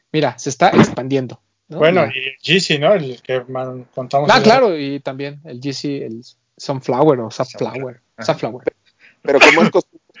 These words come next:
Speaker 4: con cosas selectas de calidad.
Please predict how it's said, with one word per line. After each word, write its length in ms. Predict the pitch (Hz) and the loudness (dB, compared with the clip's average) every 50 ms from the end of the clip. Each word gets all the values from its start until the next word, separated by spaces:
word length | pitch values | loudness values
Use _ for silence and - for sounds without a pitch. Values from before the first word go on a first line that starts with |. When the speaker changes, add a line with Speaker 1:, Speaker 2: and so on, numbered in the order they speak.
| - - _ _ _ _ _ _ _ _ _ | -20 -20 _ _ _ _ _ _ _ _ _
Speaker 4:
con 420 | - 104 104 101 98 95 98 92 - | -12 -10 -10 -10 -8 -10 -12 -14 -8
cosas 640 | - - 131 135 - 165 151 147 147 - - - _ | 0 2 2 2 4 4 2 2 2 -2 -10 -20 _
selectas 720 | - - - 110 107 104 98 - - - - 101 87 82 87 | -20 -6 -2 0 2 4 4 2 2 0 -2 -2 -2 -2 -4
de 100 | 95 90 | -8 -6
calidad. 400 | - 92 92 92 92 95 95 95 | -4 -4 -2 -2 0 0 0 -2